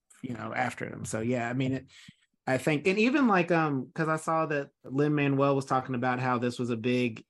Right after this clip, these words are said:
inspiration for In the Heights, and I saw In the Heights before I saw this movie,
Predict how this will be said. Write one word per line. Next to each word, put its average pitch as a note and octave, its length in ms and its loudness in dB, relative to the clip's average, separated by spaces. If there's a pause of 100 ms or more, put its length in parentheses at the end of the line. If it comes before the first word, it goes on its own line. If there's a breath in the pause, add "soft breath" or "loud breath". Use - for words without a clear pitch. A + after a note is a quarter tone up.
(120)
inspiration B2+ 520 -2
for B2+ 100 -6
In B2+ 120 0
the A#2 80 2
Heights, B2 460 0 (320)
and B2 600 -6 (280)
I C#3 100 4
saw C#3+ 180 4
In C#3 100 6
the C3 60 4
Heights C#3+ 160 2
before B2+ 200 0
I B2 60 2
saw C3 180 0
this B2 260 -4
movie, B2 640 -2